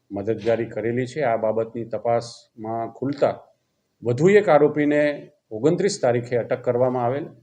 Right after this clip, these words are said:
અને એમણે પોતાની જ રિક્ષામાં આરોપીને સારવાર કરવા પણ લઈ ગયેલ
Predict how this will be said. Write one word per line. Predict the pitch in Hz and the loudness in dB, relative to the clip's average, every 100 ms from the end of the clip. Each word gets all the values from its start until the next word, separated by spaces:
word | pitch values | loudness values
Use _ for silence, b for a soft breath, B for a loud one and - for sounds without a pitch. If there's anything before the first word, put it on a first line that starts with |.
| _ _ _ _ _ - | _ _ _ _ _ -4
અને | 135 147 147 143 143 - _ _ | 2 4 2 0 -4 -16 _ _
એમણે | 147 156 165 | -4 2 2
પોતાની | 170 139 123 185 208 233 | 2 0 2 4 6 4
જ | |
રિક્ષામાં | 190 151 - 156 156 139 | 2 2 2 2 4 2
આરોપીને | 135 139 139 135 135 127 123 - _ _ | 2 2 0 -2 -2 -2 -4 -14 _ _
સારવાર | - 117 120 127 | -4 0 6 6
કરવા | 123 127 123 | 6 2 4
પણ | 123 131 | 2 0
લઈ | 123 127 | 0 0
ગયેલ | 123 127 | 0 -2